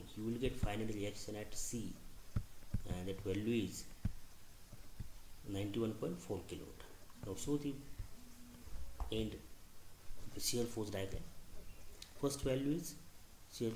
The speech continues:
force reaction is sixty-four point four, sixty-six point four kilonewton.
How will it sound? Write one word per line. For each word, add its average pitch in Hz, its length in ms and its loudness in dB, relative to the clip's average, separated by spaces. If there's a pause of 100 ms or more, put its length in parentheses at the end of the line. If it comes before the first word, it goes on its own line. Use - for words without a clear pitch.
force 113 200 -2
reaction 120 380 4
is 165 100 0
sixty-four 123 560 0 (160)
point 139 180 2 (140)
four, 104 220 0 (500)
sixty-six - 840 -2
point 127 340 10
four 110 100 6 (120)
kilonewton. 80 460 -2